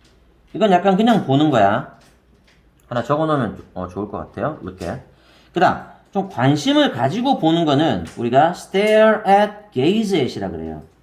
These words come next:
요 at이 들어가는 오 종 세트이기 때문에 알아놓으면 좋아. stare at, gaze at. 이렇게 빤히 쳐다보는 거야. 관심을 가지고, 뭔가 목적을 가지고.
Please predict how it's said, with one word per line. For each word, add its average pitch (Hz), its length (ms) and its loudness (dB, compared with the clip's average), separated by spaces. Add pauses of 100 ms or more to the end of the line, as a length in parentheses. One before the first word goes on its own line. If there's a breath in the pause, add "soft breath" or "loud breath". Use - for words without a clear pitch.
(640)
요 107 180 -8
at이 240 300 0
들어가는 127 320 -2
오 113 140 0
종 165 140 0
세트이기 117 420 -6
때문에 110 260 -4
알아놓으면 123 380 0
좋아. 90 400 -10 (600 soft breath)
stare 147 540 0
at, 170 140 2 (300)
gaze 98 460 -4
at. - 260 -18 (1500 soft breath)
이렇게 - 460 -2 (180)
빤히 262 680 0
쳐다보는 98 560 -2
거야. 82 320 -12
관심을 98 460 -6
가지고, 90 360 -8
뭔가 85 380 -4
목적을 98 440 -8
가지고. 87 840 -8